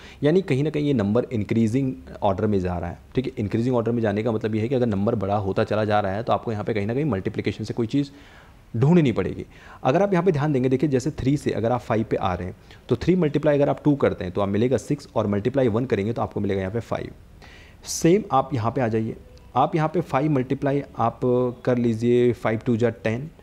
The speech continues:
और माइनस टू कर लीजिए, आपको यहाँ पे क्या मिलने वाला है, फ़ाइव टू जा टेन, आपको मिलेगा यहाँ पे एट,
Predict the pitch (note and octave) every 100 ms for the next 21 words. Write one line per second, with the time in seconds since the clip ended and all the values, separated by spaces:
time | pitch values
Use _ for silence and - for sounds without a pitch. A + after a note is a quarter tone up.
0 | - - A2+ G2+ F#2+ G#2+ A2+ B2 A2+ A#2+
1 | A#2 A2+ B2+ - G#2 - A#2+ G#2 A#2+ A#2
2 | A2 G#2+ G#2+ G#2+ A#2+ E3 - - - -
3 | - - - - - - - - G#2+ G#2+
4 | A#2 A2+ G#2+ A#2+ B2 - G2+ - G2 F#2+
5 | F#2+ F#2 E2+ - - A#2 C#3